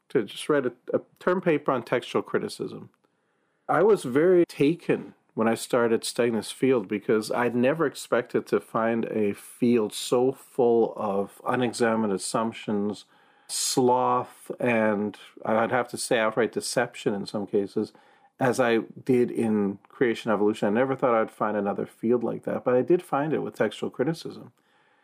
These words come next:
And we were required to write a six to ten page paper outlining the basics of textual criticism.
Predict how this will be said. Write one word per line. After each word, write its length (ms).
And 140
we 60
were 120
required 480
to 100
write 120
a 100
six 400
to 100
ten 300
page 360
paper 500
outlining 520
the 60
basics 520
of 160
textual 400
criticism. 960